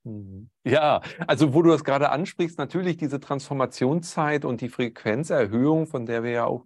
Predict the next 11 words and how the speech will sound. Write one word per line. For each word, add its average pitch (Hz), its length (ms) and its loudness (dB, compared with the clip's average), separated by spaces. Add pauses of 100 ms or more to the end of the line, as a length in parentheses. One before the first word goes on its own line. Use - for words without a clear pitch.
äh, 127 100 -4
bisher 120 360 -2
schon 127 180 -4
gesprochen 117 500 -4
haben, 143 300 0 (340)
die 120 60 -6
findet 147 340 2
eben 139 260 2
ja 131 200 0
global 113 500 -4
statt 180 360 -2